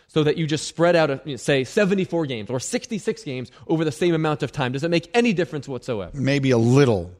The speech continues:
Speaker 1: Maybe a little.
Speaker 2: But I, I generally, th-, you would have to, you would have to shorten it a lot. Like, these two things would have to be part and parcel. They'd have to be agreed to together. So if Silver, let, let me, let me, okay, let me hold this thought. Let, this is good. Now we're getting somewhere.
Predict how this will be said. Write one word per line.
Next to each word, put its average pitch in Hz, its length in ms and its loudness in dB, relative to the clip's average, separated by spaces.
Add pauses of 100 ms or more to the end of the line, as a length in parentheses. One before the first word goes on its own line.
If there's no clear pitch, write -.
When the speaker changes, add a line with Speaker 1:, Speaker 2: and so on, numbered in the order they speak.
(160)
Speaker 1:
Maybe 147 160 0
a 139 80 2
little. 98 260 -6
Speaker 2:
But 143 160 4
I, 147 220 4
I 135 140 2
generally, 165 840 2
th-, 147 140 -8
you 165 80 0
would 170 80 2
have 170 180 4
to, 156 200 0
you 151 200 -2
would 175 120 2
have 156 260 -2
to 147 100 -4
shorten 143 400 -2
it 120 220 -2
a 107 160 -4
lot. 107 640 -2 (460)
Like, 147 180 4
these 196 320 4
two 254 140 0
things 180 260 0
would 160 80 2
have 151 200 0
to 151 80 -4
be 131 100 -2
part 139 260 -2
and 123 100 -8
parcel. 120 540 2 (280)
They'd 131 180 4
have 160 100 2
to 160 60 -4
be 147 100 2
agreed 131 300 0
to 139 120 0
together. 107 540 -2 (480)
So 147 160 4
if 135 80 4
Silver, 185 500 6
let, 170 180 2
let 185 80 6
me, 214 100 4
let 190 160 4
me, 208 80 0
okay, 185 180 4
let 214 140 4
me 359 80 0
hold 233 260 6
this 160 160 4
thought. 113 220 0 (180)
Let, 180 160 2
this 285 220 4
is 208 100 2
good. 139 280 4
Now 202 260 6
we're 311 100 6
getting 226 280 4
somewhere. 107 420 2